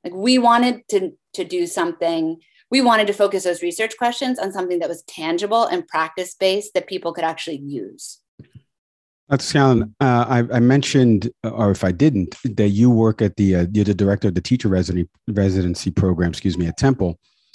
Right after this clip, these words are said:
Speaker 2: Um, so I know a bunch of teachers that have just come into the workforce, a few that are in the state of Florida. Uh, my best friend is a principal here in a, in a prominent school in New York.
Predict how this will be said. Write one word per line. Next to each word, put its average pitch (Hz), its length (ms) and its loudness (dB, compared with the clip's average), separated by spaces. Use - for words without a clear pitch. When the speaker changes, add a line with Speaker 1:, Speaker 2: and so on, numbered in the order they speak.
Speaker 2:
Um, 123 460 2
so 123 420 2
I 120 160 2
know 139 300 4
a 95 80 -4
bunch 110 260 0
of 104 280 0
teachers 110 360 0
that 95 80 2
have 85 160 0
just 104 260 -2
come 104 180 0
into 95 220 -2
the 92 100 -2
workforce, 87 760 -4
a 90 120 -4
few 127 220 0
that 101 120 2
are 92 100 2
in 90 140 0
the 87 60 -6
state 92 200 -4
of 90 80 -8
Florida. 95 540 -2
Uh, 90 120 -2
my 92 160 -2
best 95 240 -2
friend 101 200 -2
is 82 100 -4
a - 60 -8
principal 156 600 2
here 120 340 2
in 110 140 2
a, 101 80 0
in 101 160 0
a 95 60 -2
prominent 101 440 0
school 104 260 -2
in 98 80 0
New 98 80 0
York. 98 460 0